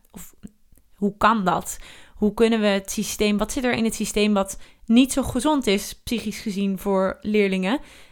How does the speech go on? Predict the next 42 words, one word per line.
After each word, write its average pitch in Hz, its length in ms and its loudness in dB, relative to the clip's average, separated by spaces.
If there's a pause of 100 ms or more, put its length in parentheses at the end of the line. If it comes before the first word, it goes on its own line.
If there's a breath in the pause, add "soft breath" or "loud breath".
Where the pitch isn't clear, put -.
(140)
En 196 120 2
wat, 202 240 4
ehm, 196 480 -2
werkt 214 220 4
juist 214 160 -2
wel 220 120 4
heel 208 100 4
goed? 196 200 -6
Hoe 202 140 -2
kunnen 240 220 0
we 220 60 -2
dat 208 140 -4
veranderen? 202 420 -2
Moeten 208 220 0
we 185 60 0
dat 185 160 -2
veranderen? 180 540 -4 (300 loud breath)
Is 262 180 0
school 247 260 4
er 233 60 4
hier 233 240 6
überhaupt 202 360 2
de - 60 -12
plek 190 280 -2
voor? - 300 -6 (380 loud breath)
Nou, - 140 -8
eigenlijk 190 320 -4
dat 285 180 4
soort - 220 -8
vragen, 254 760 -2
die 208 140 -2
zoektocht, 240 600 -4 (800 soft breath)
daar 220 540 6
ben 208 120 4
ik 208 80 2
mee 208 80 4
bezig 190 300 2
tijdens 170 320 -2
deze, 170 140 -8 (120)
tijdens 190 280 4
deze 185 260 0
podcast. - 640 -8